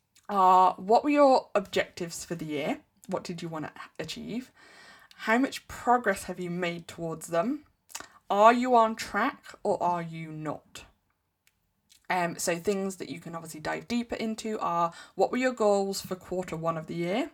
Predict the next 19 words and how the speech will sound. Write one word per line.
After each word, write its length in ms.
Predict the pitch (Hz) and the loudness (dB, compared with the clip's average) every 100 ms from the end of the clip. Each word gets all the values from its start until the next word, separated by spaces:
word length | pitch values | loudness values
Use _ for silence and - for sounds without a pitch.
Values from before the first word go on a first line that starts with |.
| _ - | _ -14
So 140 | - | -12
that's 180 | - - | -12 -12
January 540 | 165 170 160 156 147 | -10 -10 -10 -10 -10
to 120 | 151 | -12
March. 540 | 160 156 240 - - - _ - - - _ _ | -8 -6 -6 -8 -20 -20 _ -20 -20 -20 _ _
Did 200 | 185 180 | -8 -6
you 80 | 165 | -6
accomplish 420 | 156 156 151 - | -8 -8 -10 -8
them? 200 | - 233 302 _ _ _ - | -4 -4 -6 _ _ _ -10
Were 60 | 175 | -8
you 220 | 160 156 | -6 -4
able 280 | 156 165 156 | -4 -4 -8
to 180 | - 151 | -10 -12
accomplish 480 | 156 160 - 170 170 | -12 -14 -14 -12 -8
them? 220 | 226 285 _ _ _ | -8 -8 _ _ _
If 160 | 170 165 | -12 -8
not, 220 | 165 - _ _ - | -8 -8 _ _ -10
why 160 | 160 | -8
not? 240 | 160 220 | -4 -4